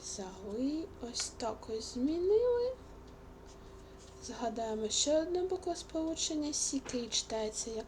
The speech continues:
К. І ось посередині літера I. Quick. Швидкий. Я сподіваюся, це було досить легко.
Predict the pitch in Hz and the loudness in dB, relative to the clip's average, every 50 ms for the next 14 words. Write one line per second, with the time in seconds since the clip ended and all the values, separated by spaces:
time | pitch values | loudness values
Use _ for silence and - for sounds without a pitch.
0 | - - - - - 294 330 415 427 - - - - - - - - - - - | -10 -14 -14 -2 0 2 2 2 0 -4 -12 -18 -18 -18 -18 -16 -16 -16 -16 -16
1 | - - - - - - - - - - - 262 254 240 240 247 - - - 254 | -16 -18 -18 -18 -18 -18 -18 -18 -18 -4 0 2 4 4 4 0 -2 -2 -2 0
2 | - - - 254 247 240 240 226 226 240 240 247 254 277 320 339 - - - - | 0 2 2 2 2 2 2 2 2 2 2 4 4 2 2 0 -6 -10 -14 -14
3 | - - - - - - - - - - - - - - - - - - - 254 | -14 -14 -14 -16 -14 -14 -16 -16 -16 -16 -16 -16 -16 -16 -16 -16 -12 -2 0 0
4 | 233 208 - 220 208 202 - - - 214 214 220 247 302 370 370 - - - - | 0 2 0 0 0 0 -2 -4 -4 -2 0 0 2 2 0 -2 -4 -10 -14 -16
5 | - - - - - - - - - - - - - - - 240 254 240 247 - | -16 -16 -16 -16 -16 -16 -16 -16 -16 -16 -16 -14 -12 -4 6 8 8 8 8 2
6 | - - - - - - - - - - - - - - - - 240 233 214 - | -6 -8 -8 -8 -12 -16 -16 -18 -16 -16 -10 -4 0 2 2 2 2 0 -2 -2
7 | - - - - 208 - - - - - - - - - - - - - - - | -6 -8 -6 -6 -6 -6 -10 -14 -18 -18 -18 -16 -16 -16 -16 -16 -16 -16 -16 -16
8 | - - - - - - - - 233 220 208 208 - - 208 190 208 190 190 190 | -16 -16 -16 -16 -18 -16 -12 -8 -4 -2 0 -2 0 0 0 0 0 -2 -2 -2
9 | 190 196 196 - 247 - - 269 262 277 277 285 269 262 277 - - 277 - - | -2 0 0 0 0 0 0 0 0 2 2 2 2 2 2 0 0 0 0 0
10 | 302 359 - - - - 233 | 0 0 0 -2 -8 -10 -10